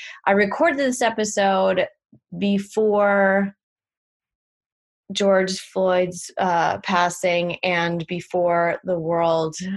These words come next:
uh, started protesting. And I didn't think it was appropriate to put it out at the time. Um, it just seemed untimely, and it, and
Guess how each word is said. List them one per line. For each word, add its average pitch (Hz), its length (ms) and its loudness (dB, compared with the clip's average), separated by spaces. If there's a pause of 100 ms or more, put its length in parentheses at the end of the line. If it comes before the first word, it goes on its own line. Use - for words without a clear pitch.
(140)
uh, 165 480 -2
started 170 420 -2
protesting. 165 880 -4 (1700)
And 185 120 2
I 190 80 4
didn't 254 320 0
think 240 180 0
it 240 80 2
was 202 140 0
appropriate 185 680 0
to - 120 -16
put 196 140 -2
it 180 140 0
out 165 180 4
at 165 120 -4
the 180 80 -4
time. 175 640 -4 (400)
Um, 170 580 0 (460)
it 208 80 0
just 208 260 -4
seemed 185 360 -2
untimely, 160 880 -2
and 165 180 -2
it, - 160 -8
and 98 280 -4